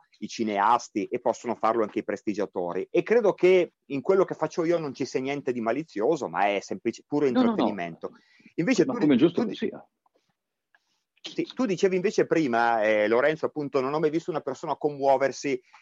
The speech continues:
Speaker 1: e piangere du-, durante un numero". A me purtroppo invece è capitato di vederne anche a fronte di effetti che secondo me erano eticamente opinabili, proprio perché giocavano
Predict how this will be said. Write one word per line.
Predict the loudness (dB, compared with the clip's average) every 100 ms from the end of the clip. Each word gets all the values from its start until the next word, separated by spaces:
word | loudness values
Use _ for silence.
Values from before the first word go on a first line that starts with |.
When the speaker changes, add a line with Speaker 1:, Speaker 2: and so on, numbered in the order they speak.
| _
Speaker 1:
e | -6
piangere | 0 2 4 0 0 2 4 4 2
du-, | -4 -10
durante | -2 -2 -2 -4
un | -4
numero". | -2 0 0
A | 0
me | 0
purtroppo | 0 0 0 0 0
invece | 0 2 -2
è |
capitato | -2 -2 -2 -2
di | -4 0
vederne | 2 2 2 0 -2 -2 -6 -4
anche | -2 -2 -6 -2 0 0 -6 _ _ _
a | -4 -4
fronte | 0 2 2 2 -2 -4
di | -2 -2
effetti | -2 0 0 0 -4 -6
che | -6
secondo | -4 -4 -2 -2 2
me | 2 2
erano | 2 2 0 -2 -4
eticamente | -4 -6 0 0 0 -4 -4 -2
opinabili, | -2 -2 -2 -2 -2 -2 -2 -2 -4 _ _ _
proprio | 4 4
perché | 2 0 0
giocavano | 0 0 0 2 2 2 -2